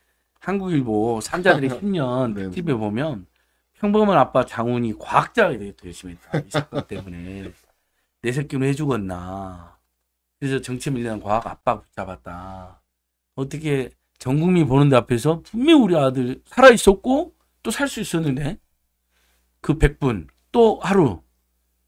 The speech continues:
Speaker 1: 전 국민이 지켜보는 데 앞에서 죽어간 거잖아요. 그걸 제 입으로 차마 하기가 쉽지 않은 아버님이 인터뷰에 그대로 써놓으셨네요. 이제 다들 그게 너무 열받는 거잖아요. 아니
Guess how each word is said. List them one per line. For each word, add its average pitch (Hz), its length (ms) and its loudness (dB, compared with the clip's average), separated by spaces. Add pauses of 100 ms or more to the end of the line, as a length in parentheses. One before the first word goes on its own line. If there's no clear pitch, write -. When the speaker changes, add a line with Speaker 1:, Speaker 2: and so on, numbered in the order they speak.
(120)
Speaker 1:
전 196 160 0
국민이 220 240 4
지켜보는 247 380 6
데 190 60 6
앞에서 139 300 0
죽어간 120 360 -4
거잖아요. 90 360 -10
그걸 156 380 -4 (560)
제 139 160 -6
입으로 165 200 -2
차마 339 580 0
하기가 233 260 -4
쉽지 - 260 -8
않은 139 220 -2
아버님이 113 600 -4 (760)
인터뷰에 113 480 -6
그대로 - 260 -20 (140)
써놓으셨네요. 95 880 -12
이제 110 100 -14
다들 160 380 -6
그게 214 320 -8
너무 202 400 -6
열받는 131 400 -4
거잖아요. 110 480 -10 (300)
아니 277 340 0